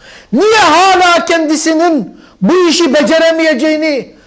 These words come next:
nefsine yedirerek itiraf ve kabul etmiyor, Allah'ın önünde teslimiyetle secde etmiyor? İnsanın önünde yapacak başka bir yol yoktur.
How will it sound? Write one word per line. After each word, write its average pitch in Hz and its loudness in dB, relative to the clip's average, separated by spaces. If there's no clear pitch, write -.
nefsine 285 -2
yedirerek 269 0
itiraf 269 -4
ve 262 -2
kabul 262 -2
etmiyor, 277 -2
Allah'ın 285 0
önünde 262 -2
teslimiyetle 240 -4
secde 170 -8
etmiyor? - -18
İnsanın 185 -2
önünde 190 0
yapacak 180 -2
başka 160 -6
bir 151 -6
yol 147 -4
yoktur. 208 -6